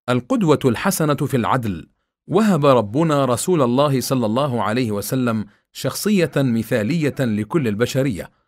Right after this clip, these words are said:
ووهب الأمة قسطاطا فعليا متمثلا بحياة رسول الله صلى الله عليه وسلم النزيهة في كل أمر ونهي. لذلك فالإسلام ديننا السامي، دين صيرورة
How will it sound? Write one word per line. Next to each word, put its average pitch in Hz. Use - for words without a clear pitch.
ووهب 131
الأمة 143
قسطاطا 135
فعليا 113
متمثلا 139
بحياة 135
رسول 139
الله 143
صلى 131
الله 139
عليه 110
وسلم 98
النزيهة 127
في 170
كل 214
أمر 139
ونهي. 101
لذلك 160
فالإسلام 151
ديننا 147
السامي، 120
دين 156
صيرورة 139